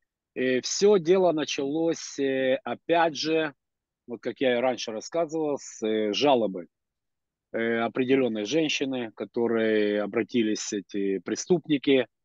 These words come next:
опять же, с просьбами выудить деньги, получить деньги, перевести деньги на счет, сотрудничать со следствием. То есть все эти вопросы, как бы все эти просьбы вы уже знаете, и те граждане, которые нас сейчас слышат.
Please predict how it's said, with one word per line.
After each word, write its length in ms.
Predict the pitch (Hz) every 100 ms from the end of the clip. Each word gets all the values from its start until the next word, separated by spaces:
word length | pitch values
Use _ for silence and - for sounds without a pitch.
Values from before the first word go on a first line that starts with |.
| _ _ _ _ _
опять 380 | 117 104 127 110
же, 100 | 113
с 80 | -
просьбами 540 | 127 127 110 113 107
выудить 500 | 104 131 117 107 104
деньги, 360 | 135 170 139 120
получить 500 | 107 104 - 107 110
деньги, 380 | 160 160 127
перевести 640 | 117 110 104 101 - - 107
деньги 320 | 113 107 104
на 120 | 101
счет, 420 | - 185 175 143
сотрудничать 720 | - 104 117 107 104 - 104
со 80 | -
следствием. 720 | - 175 180 139 - 135 120 - _ _ - _
То 80 | 139
есть 140 | 127
все 240 | - 175 147
эти 100 | 143
вопросы, 640 | 139 131 160 147 139 120
как 180 | 113 107
бы 120 | 113
все 180 | - 135
эти 140 | 110
просьбы 380 | 113 151 123 117
вы 120 | 123
уже 240 | 120 110
знаете, 720 | 107 175 156 123 - 107 107 101 _ _ _ _ -
и 100 | 110
те 180 | 143
граждане, 480 | 123 135 123 120 113
которые 340 | 113 113 117 113
нас 160 | 113
сейчас 320 | - 107 113 -
слышат. 380 | 101 87 -